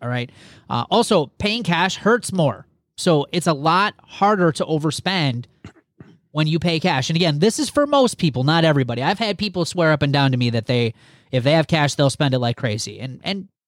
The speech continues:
that might be so. So this kinda goes back to knowing your own behavior. But for most people, it's been scientifically proven that most people will spend less using cash versus, say, using a debit card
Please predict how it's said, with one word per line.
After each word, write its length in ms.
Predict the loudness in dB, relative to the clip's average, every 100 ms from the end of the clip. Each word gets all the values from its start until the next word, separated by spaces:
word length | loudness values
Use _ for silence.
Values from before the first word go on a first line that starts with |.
| _ _ -4
that 180 | -4 0
might 160 | 0
be 120 | 0
so. 340 | 2 2 0 -2
So 200 | 0 0
this 220 | 2 0
kinda 200 | 0 -2
goes 180 | 0 0
back 240 | 2 0 0
to 100 | 0
knowing 280 | 2 0
your 140 | 0 0
own 120 | 0
behavior. 480 | 0 0 0 -2 -12 -20 -20 -10 -2
But 200 | -2 2
for 160 | 2
most 640 | 2 0 2 4 4 0 -2
people, 380 | -2 -2 0
it's 120 | 0 0
been 160 | 0
scientifically 640 | 0 0 0 0 2 2
proven 480 | 2 2 2 2 -2
that 200 | -2 -4
most 540 | -6 0 2 2 0 -2
people 320 | -2 0 0
will 140 | 0
spend 420 | 0 0 -2 -4
less 540 | -10 -2 0 2 -2 -6
using 320 | -4 -2 -2
cash 360 | -2 -2 -2 -4
versus, 360 | -4 -4 -2 -2
say, 340 | -2 -2 -4 -8 -20 -10
using 240 | 0 2 4
a 40 |
debit 300 | 4 4 2
card 440 | 2 2 4 0